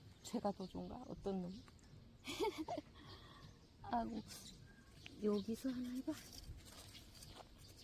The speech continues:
안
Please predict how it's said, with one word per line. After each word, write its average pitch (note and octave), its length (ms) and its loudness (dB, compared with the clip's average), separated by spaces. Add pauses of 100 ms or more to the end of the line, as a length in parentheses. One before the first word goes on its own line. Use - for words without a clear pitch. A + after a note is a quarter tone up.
(3250)
안 A3 160 4